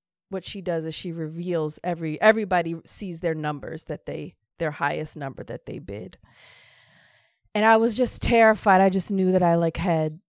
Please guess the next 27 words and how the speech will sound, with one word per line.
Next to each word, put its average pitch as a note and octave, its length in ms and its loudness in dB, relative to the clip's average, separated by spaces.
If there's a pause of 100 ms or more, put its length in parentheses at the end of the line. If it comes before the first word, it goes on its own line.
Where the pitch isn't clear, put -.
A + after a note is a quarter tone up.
(320)
one F#3+ 180 -4
of E3 100 -4
the D#3+ 80 -2
lowest G#3 460 4
in F#3+ 120 -2
the F3 80 -4
class, D#3 760 -4 (140)
and E3 300 -4
I E3+ 80 -6
was E3+ 160 -4
just E3 180 -10 (180)
beating A#3+ 320 0
myself F3 640 -6
up. - 360 -12 (1040)
And E3+ 100 -6
when F3 120 -2
she G3 140 -12
put G#3+ 200 -8
the A3+ 80 -4
numbers F#3 500 -6
all E3 240 -4
out, C#3+ 380 -8 (200)
I F3 120 -10
had E3 320 -8
the D3 280 -8 (140)
fourth B3+ 360 2
highest - 760 -2